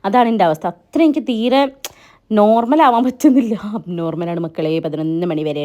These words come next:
ട്ടോ. ഒരു ഏകദേശം ആ ഒരു സമയം, അത് കഴിഞ്ഞാലാണ് ഒന്ന് നോർമൽസിയിലേക്ക് വരിക. അപ്പോൾ ഇന്നൊക്കെ ഞാൻ എങ്ങനെയാ അങ്ങനെ എണീറ്റ് നിന്നതെന്ന് എനിക്കറിയില്ല. അപ്പോൾ അല്ലൂട്ടനെ ഞാൻ ആക്കി കൊടുത്തതാ, ജിൻസി മാം കൂട്ടി പോകുന്നുണ്ട് മൂപ്പരെ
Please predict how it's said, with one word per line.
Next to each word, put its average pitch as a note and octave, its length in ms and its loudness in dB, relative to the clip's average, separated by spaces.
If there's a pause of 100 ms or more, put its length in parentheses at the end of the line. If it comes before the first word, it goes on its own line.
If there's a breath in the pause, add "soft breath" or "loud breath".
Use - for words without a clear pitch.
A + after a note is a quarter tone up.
ട്ടോ. D#3 100 -2 (360 loud breath)
ഒരു F#3+ 140 0
ഏകദേശം A#3 380 2
ആ - 60 8
ഒരു B3 140 0
സമയം, E3 200 0
അത് A3 120 -4
കഴിഞ്ഞാലാണ് A#3 400 -2
ഒന്ന് A3 200 -4
നോർമൽസിയിലേക്ക് F3 680 -4
വരിക. D3+ 180 -4 (420 loud breath)
അപ്പോൾ F#3+ 200 0 (160)
ഇന്നൊക്കെ B3+ 340 -2
ഞാൻ C4 160 0
എങ്ങനെയാ G#3+ 380 -2
അങ്ങനെ B3 220 -2
എണീറ്റ് G#3 300 -2
നിന്നതെന്ന് G#3 380 -2
എനിക്കറിയില്ല. D#3+ 360 -2
അപ്പോൾ G3+ 120 -4
അല്ലൂട്ടനെ F#3 340 -4
ഞാൻ A#3 160 -2
ആക്കി G3+ 240 -4
കൊടുത്തതാ, F#3 340 -4
ജിൻസി E3+ 360 -6
മാം F#3+ 120 -6 (100)
കൂട്ടി F3+ 260 -6
പോകുന്നുണ്ട് F3 360 -4
മൂപ്പരെ E3 240 -6